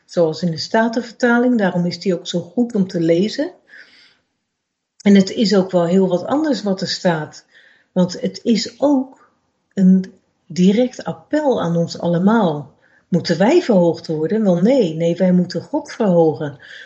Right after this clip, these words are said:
Roepen we hem dus aan om alleen maar dingen te vragen? Of aanbidden we en verhogen we hem ook werkelijk?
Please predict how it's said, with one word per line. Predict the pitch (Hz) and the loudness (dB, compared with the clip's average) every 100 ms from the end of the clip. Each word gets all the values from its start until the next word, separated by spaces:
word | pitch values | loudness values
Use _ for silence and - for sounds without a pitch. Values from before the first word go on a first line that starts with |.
| - | -8
Roepen | 185 262 285 247 | 0 2 2 0
we | 196 | 2
hem | 175 180 | 2 2
dus | 170 160 | 2 -4
aan | - 185 170 | -4 -2 -2
om | 160 156 | -2 -2
alleen | 160 180 190 | 2 2 2
maar | 165 | 0
dingen | 151 175 160 | -2 -2 -2
te | 170 | -4
vragen? | 147 185 196 220 196 160 143 - _ _ _ _ _ | -6 -4 0 2 0 -2 -8 -12 _ _ _ _ _
Of | - - | -8 -2
aanbidden | 226 226 240 294 311 | 2 4 6 4 4
we | 254 | 2
en | - 220 | 0 0
verhogen | 214 233 214 277 294 285 | 0 0 2 0 0 0
we | 247 | 2
hem | 254 254 | 4 2
ook | 254 | 2
werkelijk? | 247 285 285 - 175 147 _ | 2 0 -2 -4 -4 -6 _